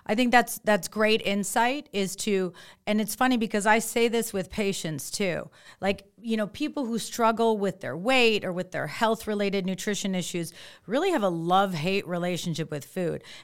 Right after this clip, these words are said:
And I try to make them change their schema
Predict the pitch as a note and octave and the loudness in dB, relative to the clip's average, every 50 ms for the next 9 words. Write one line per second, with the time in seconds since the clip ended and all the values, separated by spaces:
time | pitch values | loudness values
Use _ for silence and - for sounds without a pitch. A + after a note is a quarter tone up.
0 | - - G3+ G3+ - D#3+ G3+ B3 C#4+ E4 E4 - - C4 A#3+ A#3 A3+ A3 A3+ A3+ | -6 -6 -4 -4 -2 -2 0 2 0 0 -2 -2 0 2 2 4 2 2 0 -4
1 | - - G#3+ G3+ F#3+ F#3 F#3 E3+ - - F#3+ G3+ G#3 G#3 G3 G3 - G3 F#3 F3+ | -4 -4 -2 -2 0 0 -2 -4 -4 -6 -4 -2 -2 -2 -2 -2 -2 -4 -2 -2
2 | E3+ - - A3 G#3+ G#3+ G3+ F3+ G3 F3+ D#3+ E3 - - - - B3 A#3+ A3 G3 | -4 -4 -2 -2 0 0 -2 -2 -2 -4 -4 -4 -6 -8 -4 -2 0 0 2 2
3 | E3+ E3 D#3+ D#3+ | 2 0 0 -2